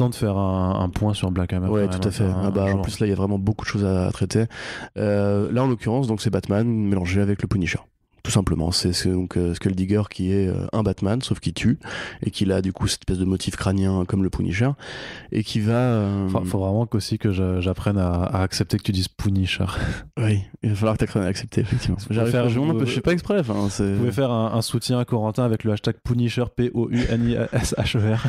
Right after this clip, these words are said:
Speaker 1: <laughs> si vous voulez.
Speaker 2: Toi, tu dis bien Wolverine.
Speaker 1: Wolverine.
Speaker 2: Ah ouais ? Tu dis pas Wolverine, t'as jamais dit Wolverine ?
Speaker 1: Non.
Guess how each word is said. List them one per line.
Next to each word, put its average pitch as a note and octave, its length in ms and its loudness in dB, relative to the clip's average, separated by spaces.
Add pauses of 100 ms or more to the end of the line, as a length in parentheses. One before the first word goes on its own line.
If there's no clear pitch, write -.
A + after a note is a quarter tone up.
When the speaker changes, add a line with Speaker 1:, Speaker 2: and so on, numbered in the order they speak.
Speaker 1:
<laughs> C#3+ 160 0
si - 220 0
vous A2+ 120 0
voulez. G#2+ 220 2 (120)
Speaker 2:
Toi, C3+ 80 2
tu A#2+ 100 -4
dis A2+ 80 -2
bien A#2 100 2
Wolverine. B2+ 600 2 (280)
Speaker 1:
Wolverine. F#2+ 720 0
Speaker 2:
Ah G#2+ 140 2
ouais ? A#2+ 120 2 (120)
Tu - 80 -10
dis G#2+ 80 -6
pas A2+ 100 0
Wolverine, A2 400 2
t'as G#2+ 100 0
jamais G#2 200 2
dit A2+ 80 2
Wolverine ? A2+ 520 0
Speaker 1:
Non. G2 200 2